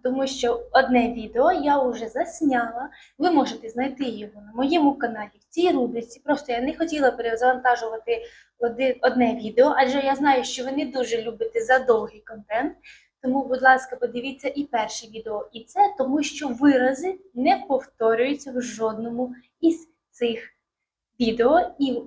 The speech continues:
кожен вираз вкрай важливий, адже він однаково вбиває гідність вашого чоловіка та абсолютно руйнує фундамент. Як вам моя нова візитка?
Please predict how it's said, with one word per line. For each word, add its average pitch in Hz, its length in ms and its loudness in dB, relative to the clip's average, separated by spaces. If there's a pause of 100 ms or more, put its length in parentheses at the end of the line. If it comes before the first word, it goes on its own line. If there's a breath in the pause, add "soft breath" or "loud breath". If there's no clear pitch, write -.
(400)
кожен 262 560 6
вираз 240 640 2
вкрай 269 400 6
важливий, 330 600 0
адже 269 300 -2
він 277 260 2
однаково 254 720 -2
вбиває 233 600 2
гідність 220 500 -10
вашого 226 360 -4
чоловіка 311 520 -2
та - 240 2
абсолютно 262 1040 -2
руйнує 220 560 -4 (640 soft breath)
фундамент. 220 560 2 (880)
Як 285 200 4
вам 269 160 6
моя 240 320 4
нова 240 260 0
візитка? 214 560 -8